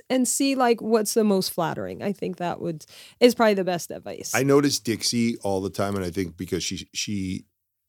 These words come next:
Speaker 2: she modeled, I see her, and as soon as she gets in front of the camera, she gets the m-, model thing on. And I'm
Speaker 1: Yeah,
Speaker 2: like,
Speaker 1: she
Speaker 2: "Wow,
Speaker 1: knows
Speaker 2: she's really good."
Speaker 1: exactly,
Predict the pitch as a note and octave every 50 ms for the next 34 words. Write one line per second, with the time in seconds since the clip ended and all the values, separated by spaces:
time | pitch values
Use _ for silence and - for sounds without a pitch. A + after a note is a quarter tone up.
0 | _ _ - - - - - - - G#2+ F#2 F2+ F2+ F2+ F2 G2 G#2 G#2+ A2+ A#2+
1 | B2 G#2 - - - F#2+ F#2 - - - - G#2 G2+ G2 F#2+ F2 - _ _ -
2 | - _ _ _ - G2+ G2+ G2+ G#2+ A2 A2+ A2+ A2+ - - G2+ F#2+ F2+ F2+ F2+
3 | F2+ F2 - _ - - F#2 - - A2+ A2+ A2+ A2 G#2 - G#2 F#2 F2 G2+ G2
4 | F#2 F2 - F#2+ F2+ - - F#2 F2 E2+ D#2+ E2+ - - F#2 F2 F2+ F#2+ F#2+ G2
5 | G2 F2+ - _ _ _ _ _ _ _ _ _ _ _ _ _ _ _ _ _
6 | - - - - G#2+ F2+ E2+ F#2+ F#2 F2 - - - - F#2 F2 E2+ E2 E2+ F#2
7 | - - E2 - - G2 F#2 F2 E2 E2+ E2 D#2+ E2 F2+ F2 - F2+ F2 F2 F2
8 | - - - G#3 A3+ G#3 E3+ F3 - - - G3+ G3+ G#3 G#3 G#3+ G#3+ C#3 C#3 C3
9 | A2+ - F3+ F#3 F3 F3+ F#3 G3 G3 F3+ G3 F#3+ F#3 F3+ F3+ F3 -